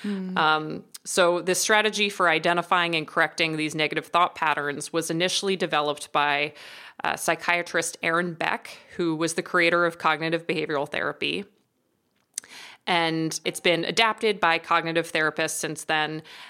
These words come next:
Speaker 2: There are between, like, ten and sixteen
Speaker 1: Yeah.
Speaker 2: different types of distortions, like, depending on which therapist you're talking to or working with or which guide you're looking at. And some of them are really similar. So we're gonna talk about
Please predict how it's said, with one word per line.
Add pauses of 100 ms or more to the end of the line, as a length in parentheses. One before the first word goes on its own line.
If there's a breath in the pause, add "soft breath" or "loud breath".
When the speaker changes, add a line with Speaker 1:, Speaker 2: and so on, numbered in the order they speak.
(100)
Speaker 2:
There
are
between,
like,
ten
and
sixteen (260 loud breath)
Speaker 1:
Yeah.
Speaker 2:
different
types
of (320)
distortions,
like,
depending
on
which (500 loud breath)
therapist
you're (160)
talking
to
or
working
with
or
which
guide
you're
looking
at. (300 loud breath)
And
some
of
them
are
really
similar.
So
we're
gonna
talk
about